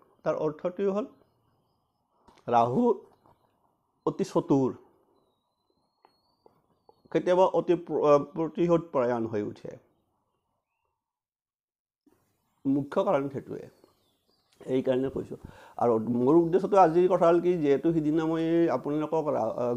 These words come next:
গুৰুচন্দ্ৰৰ যোগৰ বিষয়ে ক'লোঁ, কিন্তু আপোনালোকে ক'ব পাৰে যে গুৰুচন্দ্ৰৰ যোগৰ কথাই ক'লে, কিন্তু বহুতে বেয়া বুলি কয়, কিন্তু ইয়াৰ প্ৰতিকাৰ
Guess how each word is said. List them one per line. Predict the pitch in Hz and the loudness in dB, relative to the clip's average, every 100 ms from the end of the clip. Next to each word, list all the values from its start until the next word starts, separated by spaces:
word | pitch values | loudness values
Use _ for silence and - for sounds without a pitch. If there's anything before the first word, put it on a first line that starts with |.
| 113 | -2
গুৰুচন্দ্ৰৰ | 127 147 143 143 139 | -4 -4 -2 -2 -2
যোগৰ | 113 117 | -4 -4
বিষয়ে | 127 151 139 | -4 -4 -4
ক'লোঁ, | 117 120 120 - - - _ | -2 -2 -4 -8 -20 -20 _
কিন্তু | 143 143 151 | 0 2 4
আপোনালোকে | 135 151 151 147 151 | 4 2 -2 0 2
ক'ব | 151 151 | 4 4
পাৰে | 151 143 131 | 4 2 0
যে | 143 143 | 0 2
গুৰুচন্দ্ৰৰ | 120 123 143 139 135 | 0 -4 -4 -4 -2
যোগৰ | 120 139 | 0 0
কথাই | 151 160 160 | 0 -2 -4
ক'লে, | 156 135 123 | -2 -4 -2
কিন্তু | 143 143 147 | -4 -4 -4
বহুতে | 113 139 160 | -4 -2 -2
বেয়া | 147 120 131 | -2 0 0
বুলি | 131 123 | 0 -4
কয়, | - 113 | -4 -6
কিন্তু | 113 143 | -4 -2
ইয়াৰ | 151 147 | -2 -2
প্ৰতিকাৰ | 196 196 185 - | -4 -2 0 0